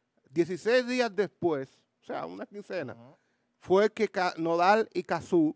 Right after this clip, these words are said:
Speaker 1: y Nodal y Cri-, y, y Ángel Aguilar anunciaron ese compromiso. Entonces, eh, eh, de, de, de novio, ¿verdad? Entonces, estamos hablando de que ellos dos, estos dos pajaritos, estos dos tórtolos que están aquí,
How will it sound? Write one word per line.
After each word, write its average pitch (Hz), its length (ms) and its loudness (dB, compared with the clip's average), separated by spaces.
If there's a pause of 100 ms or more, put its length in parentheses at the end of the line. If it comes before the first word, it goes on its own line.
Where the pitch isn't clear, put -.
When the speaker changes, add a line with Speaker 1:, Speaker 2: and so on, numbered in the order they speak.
(140)
Speaker 1:
y 143 140 -6
Nodal 151 400 2
y - 40 -2
Cri-, 180 260 -6
y, 135 540 -4
y 147 80 -2
Ángel 170 240 0
Aguilar 151 420 -2
anunciaron 160 800 0 (400)
ese 151 220 -4
compromiso. 131 720 -8 (180)
Entonces, 131 580 -6
eh, 135 180 -12
eh, 135 100 -20
de, 127 240 -12
de, 123 120 -14
de 131 220 -12
novio, 190 220 -2
¿verdad? 151 220 -4 (280)
Entonces, 202 300 0
estamos 220 260 2
hablando 165 360 2
de 160 140 2
que 180 200 0
ellos 247 240 0
dos, 190 320 -4
estos 185 260 -8
dos 202 160 -2
pajaritos, 180 560 -2
estos 165 260 -14
dos 175 200 -4
tórtolos 147 440 -2 (360)
que 151 100 -8
están 165 240 -2
aquí, 139 320 -10